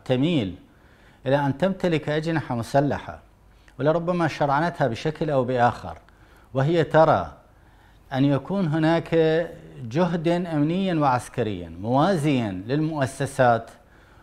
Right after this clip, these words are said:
هو بمثابة ضمان لديمومة بقائها في السلطة، فضلا عن إدارتها للصراع مع الشركاء في الوطن. وفي تقديري مثل هكذا معادلة تتنافى وقيم الديمقراطية، على أساس أن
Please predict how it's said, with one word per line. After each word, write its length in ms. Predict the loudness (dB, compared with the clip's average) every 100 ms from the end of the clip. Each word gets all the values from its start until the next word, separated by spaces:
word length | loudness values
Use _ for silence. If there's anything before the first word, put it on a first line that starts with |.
| -4
هو 200 | 2 4
بمثابة 640 | 4 2 0 4 2 2 0
ضمان 560 | 2 4 4 2 -2 -8 -18 _ -12
لديمومة 600 | -4 2 2 2 2 -2 -2
بقائها 880 | -2 0 2 0 0 -4 -4 -8 -12
في 140 | -10
السلطة، 580 | -8 -4 -4 0 0 0
فضلا 460 | -2 -2 0 0
عن 300 | 2 4 2
إدارتها 600 | 0 0 2 2 0 -2
للصراع 540 | -4 -4 -2 2 4 2
مع 180 | -4 -6
الشركاء 500 | -6 -4 -2 -4 -6
في 100 | -4
الوطن. 400 | -4 -2 -6 -14 -20 -20 -20 -20 -20 -20 -8
وفي 240 | -4 -2 0
تقديري 360 | 0 0 -2
مثل 220 | 0 0 -2
هكذا 360 | 0 0 0
معادلة 440 | 0 0 2 2 -2
تتنافى 640 | -4 -4 -2 0 0 -2
وقيم 540 | 0 0 -2 -2 0
الديمقراطية، 880 | -2 0 0 0 2 2 2 -2 -4 -12 -20 -20 -14 -2
على 260 | 0 0
أساس 420 | -2 2 2 0
أن 540 | -4 0 0 2 0